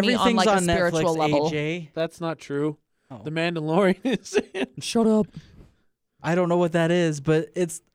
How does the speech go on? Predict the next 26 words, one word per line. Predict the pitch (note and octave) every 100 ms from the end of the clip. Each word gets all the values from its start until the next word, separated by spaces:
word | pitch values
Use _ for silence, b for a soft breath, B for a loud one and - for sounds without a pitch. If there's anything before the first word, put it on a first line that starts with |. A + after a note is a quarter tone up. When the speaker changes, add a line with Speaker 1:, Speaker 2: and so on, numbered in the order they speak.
| -
Speaker 2:
not | D3 D#3 D#3
Speaker 1:
It's | D4
Speaker 2:
on | D4
Speaker 1:
on | E4 F#4
Speaker 2:
Netflix. |
Speaker 1:
Disney | D#4+ F4 F4+ F4+
Plus. | - C#4+ C#4 E4+ D#4+ A#3+ F3+ E3+ - - -
Speaker 3:
<laughs> |
Neither | D#3+ F#3+ G#3 G3+
the | F#3+
anime | F3 E3 F#3+ G3 F3
shows | D#3+ - D#3+ D3+
that | D#3
Ashley | D3+ D#3+ - D#3+
and | D3+
I |
are | C#3+
watching | D3 D3+ D#3
'cause | D3 C#3
we're | D3
weird | C#3 D3 D#3+ D3+
now | C#3 C#3
and | B2+
we |
do | B2+ C3+
that. | C3+ B2+ B2